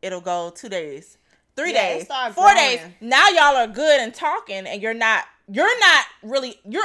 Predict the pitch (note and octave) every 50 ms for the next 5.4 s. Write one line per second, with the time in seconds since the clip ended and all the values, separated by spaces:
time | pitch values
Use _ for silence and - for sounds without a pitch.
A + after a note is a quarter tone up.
0 | - - C4+ D4 E4 E4+ F4 F4+ F4+ E4 - _ G#3+ A3 A#3 - D4+ D4+ D#4 B3
1 | - - - - D4+ D#4 D#4 D4+ C4+ B3+ A#3+ A#3 A#3 B3+ A#3+ - - B3 G#3+ -
2 | G#3 A3+ A#3 A#3+ A3+ G#3+ F#3+ - - - A#3 A#3+ - A3+ G#3 G3 F#3+ G3+ G3+ G3
3 | G3 F#3+ F#3+ G3 G3 F#3 F#3 G3+ G#3+ A3+ A#3 A#3 A#3+ A#3+ A#3+ _ _ _ _ _
4 | _ _ - B3+ B3 B3+ C4+ C#4 C#4+ C#4 C4+ D4+ F4 F4+ F#4 F#4 F4 C#4 B3+ A3
5 | G3 F3+ F#3 E3+ F3 A#3 - _